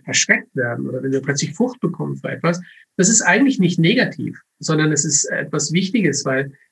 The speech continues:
wir müssen ja auch, ähm, wir sind ja nicht nur biologisch Immunsystem, also wir haben ja nicht nur Immunorgane, Immungewebe und Immunzellen, sondern, ähm, wir haben ja auch ein psychisches Immunsystem.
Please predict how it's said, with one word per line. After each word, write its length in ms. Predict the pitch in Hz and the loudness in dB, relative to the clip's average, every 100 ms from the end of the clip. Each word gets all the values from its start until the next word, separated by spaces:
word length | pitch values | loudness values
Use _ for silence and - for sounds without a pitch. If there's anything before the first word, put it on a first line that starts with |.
| - | -2
wir 100 | 151 | 2
müssen 280 | 160 165 190 | 2 4 4
ja 220 | 151 - | 2 0
auch, 300 | 139 139 - - | -4 -4 -6 -4
ähm, 320 | 139 139 139 | -2 -2 2
wir 180 | 151 156 | 2 4
sind 180 | 202 196 | 4 6
ja 100 | 170 | 4
nicht 240 | 170 - | 4 4
nur 300 | 170 156 156 - _ _ | 2 2 0 -10 _ _
biologisch 800 | 143 151 247 220 147 131 131 - | -2 4 6 8 6 6 4 0
Immunsystem, 720 | 156 131 123 123 - 131 123 | 0 0 0 -2 -4 -4 -6
also 160 | 135 123 | -6 0
wir 80 | 143 | 2
haben 80 | 175 | 4
ja 80 | |
nicht 180 | 151 - | 2 0
nur 100 | 151 | 0
Immunorgane, 800 | 131 147 202 165 139 135 123 127 | 2 2 4 4 0 -2 -2 -4
Immungewebe 1080 | 139 143 151 180 160 143 156 214 185 139 - | -4 0 4 4 4 4 4 4 2 -4 -6
und 160 | 143 160 | -6 0
Immunzellen, 920 | 151 165 156 - 165 214 147 196 - _ _ _ _ | 4 4 4 2 2 2 2 0 -2 _ _ _ _
sondern, 600 | - 151 156 160 160 156 | 0 2 4 2 0 -2
ähm, 360 | 147 147 147 156 | -4 -2 -2 -2
wir 220 | 165 147 147 | -4 -2 2
haben 100 | 175 | 2
ja 100 | - | 2
auch 60 | |
ein 120 | 135 | -2
psychisches 560 | 135 240 220 220 202 - | 0 0 2 2 2 0
Immunsystem. 760 | 143 120 120 - - 127 135 | -2 -4 -6 -6 -6 -8 -10